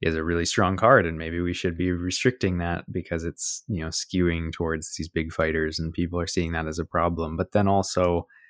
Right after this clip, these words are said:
we know from the Age of Sigmar side of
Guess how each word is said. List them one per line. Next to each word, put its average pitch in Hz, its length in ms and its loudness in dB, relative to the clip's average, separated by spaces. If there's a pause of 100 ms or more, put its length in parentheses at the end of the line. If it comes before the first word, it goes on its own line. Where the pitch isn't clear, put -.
(640)
we 98 140 2
know 101 260 6
from 87 500 2 (200)
the 87 100 2
Age 90 140 2
of 85 80 0
Sigmar 123 400 4
side 87 480 0 (640)
of 87 320 0